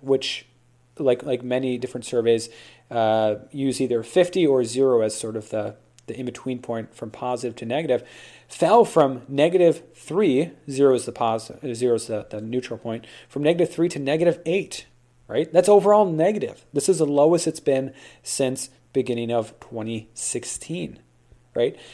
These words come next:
And so what I'm saying is that there, there's plenty of reasons for short term to be, to be bullish on the stock market and to think that a higher stock market or the Fed and, and their attempts to, to reflate the, the financial system or, or, you know, pick your, your,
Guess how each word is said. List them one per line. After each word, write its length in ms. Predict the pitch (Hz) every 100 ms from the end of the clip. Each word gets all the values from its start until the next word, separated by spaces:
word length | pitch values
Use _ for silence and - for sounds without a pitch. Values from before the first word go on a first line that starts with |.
| -
And 160 | - 190
so 80 | 202
what 120 | 214
I'm 80 | 208
saying 280 | 247 254
is 180 | 185 156
that 240 | 151 147 - - - - - - - - - - 370
there, 340 | 175 190 202 190
there's 220 | 185 180
plenty 200 | 214 226
of 120 | 160
reasons 320 | 170 160 151
for 160 | - 139
short 320 | - 147 143
term 160 | - 127
to 60 |
be, 200 | 120 113
to 180 | 117 -
be 120 | 117
bullish 400 | 107 131 147 143
on 80 | 113
the 60 | -
stock 460 | - - 113 135
market 460 | 156 160 185 185 - - _ _ _ -
and 120 | 139
to 80 | 120
think 240 | - 135
that 100 | 123
a 60 | -
higher 320 | - 135 135
stock 440 | - - 131 135
market 580 | 151 139 135 135 135 - - - - _
or 220 | 123 113
the 80 | 107
Fed 420 | - - 127 127
and, 160 | 120 110
and 200 | 120 113
their 80 | 117
attempts 340 | 117 127 110
to, 140 | -
to 160 | 113 120
reflate 640 | 117 117 117 113 110 - -
the, 200 | 110 95
the 60 | 110
financial 560 | 101 104 107 113 -
system 680 | 120 127 120 - 113 110 110
or, 220 | 104 101
or, 180 | 110 107
you 80 | 117
know, 120 | 110
pick 240 | - -
your, 160 | 135 123
your, 240 | 123 107